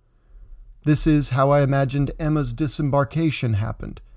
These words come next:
I simply cannot wrap my head around a time when marrying your teenage sister off for profit and influence was as acceptable as growing a field of corn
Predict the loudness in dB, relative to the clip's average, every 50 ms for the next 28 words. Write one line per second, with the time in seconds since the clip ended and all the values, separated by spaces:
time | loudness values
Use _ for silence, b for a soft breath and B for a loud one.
0 | -20 -20 -20 -20 -20 -20 -20 -20 -20 _ _ _ _ _ _ _ _ _ _ _
1 | _ _ _ -2 0 2 2 2 2 0 0 2 2 0 0 0 2 2 2 2
2 | 2 0 0 2 2 2 4 2 2 2 0 0 -2 -4 -4 -4 -2 0 0 0
3 | 0 0 0 0 0 0 0 0 2 2 2 2 2 0 -2 -2 -2 0 0 2
4 | 0 0 -2 -4 -2 -2 -2 -2 -2 -2 0 0 0 0 0 -2 -4 -8 -8 -6
5 | -2 0 2 2 0 0 -4 -4 -4 -2 -2 0 0 -2 -4 -4 -4 -4 -2 -2
6 | -4 -4 -4 -4 -2 0 0 -2 -2 -4 -4 -2 -2 -2 -2 0 -2 -2 -2 -2
7 | -2 -2 -2 -4 -4 -2 -2 0 0 2 0 -2 -2 -2 -2 0 0 0 -2 -4
8 | -6 -4 -2 0 0 2 0 0 -2